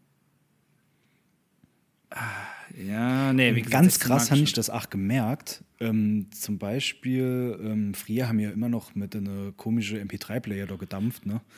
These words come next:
Speaker 2: <laughs> Wo man noch die Wattzahl
Speaker 1: Ach so, ja.
Speaker 2: eingestellt hat und der ganze
Speaker 1: Ah, ja.
Speaker 2: Scheiß. Äh, was ja heute völlig out ist. Und, ähm, da habe ich auch immer die Wattzahl auf zweiundvierzig eingestellt.
Speaker 1: Ah, nee.
Speaker 2: Ja.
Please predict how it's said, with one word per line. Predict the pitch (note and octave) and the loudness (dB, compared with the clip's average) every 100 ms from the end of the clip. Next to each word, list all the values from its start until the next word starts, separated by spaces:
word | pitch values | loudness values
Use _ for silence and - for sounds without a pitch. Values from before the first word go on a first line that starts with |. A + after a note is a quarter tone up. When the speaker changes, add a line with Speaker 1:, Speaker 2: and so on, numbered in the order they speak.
| - - - | -20 -20 -14
Speaker 2:
<laughs> | - - - - | -14 -14 -20 -6
Wo | - | 0
man | A#2 | 0
noch | G2 | -2
die | F2+ | -6
Wattzahl | A#2 C3+ C3 | -2 2 2
Speaker 1:
Ach | |
so, | |
ja. | G2+ | 4
Speaker 2:
eingestellt | A2+ - A#2 | 0 -2 -4
hat | A#2+ | -4
und | G#2+ | -4
der | G#2+ | -4
ganze | A2+ A2+ | -4 4
Speaker 1:
Ah, | C3+ | 6
ja. | A#2 | 6
Speaker 2:
Scheiß. | G2+ - - - - - - - - - - - | 2 -6 -14 -20 -20 -20 -20 -20 -20 -20 -20 -14
Äh, | G2 F#2 | -10 -8
was | F#2 | -8
ja | G2+ | -6
heute | F#2 G#2+ | -6 -6
völlig | - G2+ F#2 | -4 -4 -6
out | - A#2+ - | -4 -6 -4
ist. | G#2+ - - - _ _ - | -8 -8 -12 -20 _ _ -10
Und, | A2 G#2 G2+ | -6 -4 -4
ähm, | G#2+ G2+ G2+ F#2+ F#2 - _ _ _ _ _ _ _ _ - - | -4 -4 -2 -4 -6 -12 _ _ _ _ _ _ _ _ -20 -20
da | - | -10
habe | A#2+ | -6
ich | D3+ | -2
auch | C#3 | -2
immer | C3 | 0
die | B2 F#2+ | 0 -2
Wattzahl | A#2+ - A2+ | -4 -2 -4
auf | G#2+ | -4
zweiundvierzig | - - A2+ B2 A#2 A#2 - F#2+ | -8 -8 -2 -2 -2 -6 -6 -8
eingestellt. | F#2 F2 - F2+ F#2 - _ _ _ _ _ _ _ _ _ _ _ _ _ _ _ _ _ - - | -8 -10 -10 -12 -14 -18 _ _ _ _ _ _ _ _ _ _ _ _ _ _ _ _ _ -14 -8
Speaker 1:
Ah, | G#2+ A2+ A#2+ | -4 0 2
nee. | A2+ A2 A2 - _ - - | 2 2 -2 -8 _ -20 -12
Speaker 2:
Ja. | F#2+ G2 | -8 -8